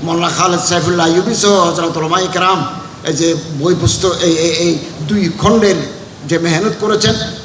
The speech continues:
আগামী সংখ্যা, আহ, সেকেন্ড এডিশন করার সময়, আহ, আপনারা আরও আলেমদেরকে সংযুক্ত করবেন, আহ, রেফারেন্স দিবেন। কিছু কিছু আলেমদের জীবন একেবারে সংক্ষিপ্ত হয়েছে,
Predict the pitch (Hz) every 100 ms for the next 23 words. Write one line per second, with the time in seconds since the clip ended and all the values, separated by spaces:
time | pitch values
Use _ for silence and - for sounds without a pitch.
0 | - 170 202 220 214 233 226 202 220 190
1 | - - - 170 160 151 151 147 - 185
2 | 240 247 220 214 208 208 180 196 190 190
3 | 202 156 - - - - 143 135 156 165
4 | 165 160 156 202 226 170 175 175 170 170
5 | 160 156 170 147 - 170 165 175 208 214
6 | - - - - 151 147 151 190 185 147
7 | 175 175 185 202 - - - 196 196 226
8 | 190 233 202 196 202 202 202 170 202 202
9 | 185 196 180 202 175 185 - 156 156 160